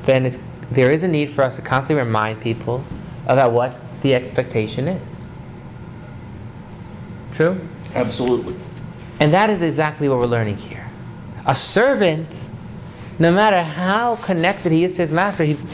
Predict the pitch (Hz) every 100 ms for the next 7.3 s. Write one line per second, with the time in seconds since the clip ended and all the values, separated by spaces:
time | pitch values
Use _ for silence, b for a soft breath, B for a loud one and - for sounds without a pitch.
0 | B 156 151 170 202 190 160 147 175 185
1 | - 160 165 175 170 165 180 - - -
2 | - B B B B - - - - -
3 | 156 - - 127 131 120 120 - 113 110
4 | - 131 127 127 120 104 - 147 127 -
5 | 139 113 107 - 120 117 110 123 101 90
6 | 101 117 113 110 - 120 110 - 151 127
7 | 101 - -